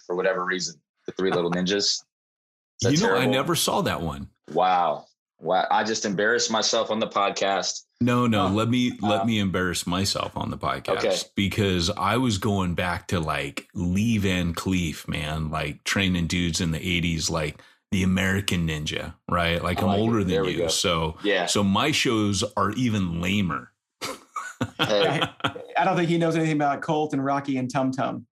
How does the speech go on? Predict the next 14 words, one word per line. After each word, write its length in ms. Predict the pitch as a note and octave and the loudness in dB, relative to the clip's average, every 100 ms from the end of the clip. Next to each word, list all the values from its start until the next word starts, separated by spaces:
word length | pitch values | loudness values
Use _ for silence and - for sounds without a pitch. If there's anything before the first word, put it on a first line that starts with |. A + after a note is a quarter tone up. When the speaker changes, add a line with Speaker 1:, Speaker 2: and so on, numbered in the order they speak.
| - | -2
Speaker 3:
my 80 | A#2 | 0
man. 120 | A#2 | 2
Speaker 1:
Oh, 1300 | - - - - - - - - A#4+ - D4+ - - E3 | 4 4 2 2 2 2 0 0 -2 -4 -6 -10 -10 -10
yes. 840 | B2+ D3+ D3+ D3+ D3 C#3+ - - - | -2 0 2 2 2 2 0 0 2
Speaker 3:
Yes, 460 | C3 B2+ - - | 0 0 -4 -6
yes. 0 | - | -2
Speaker 1:
Yes, 520 | C3+ B2+ B2+ B2 - | 0 2 4 2 0
you 80 | B2 | 0
just, 200 | C3 D#3 | 2 2
Speaker 3:
I 80 | |
actually, 220 | F3 F#3+ D#3+ | 2 2 2
Speaker 1:
you 60 | |
went 120 | D3 C#3 | 2 2
there. 340 | A2+ G2+ | 2 0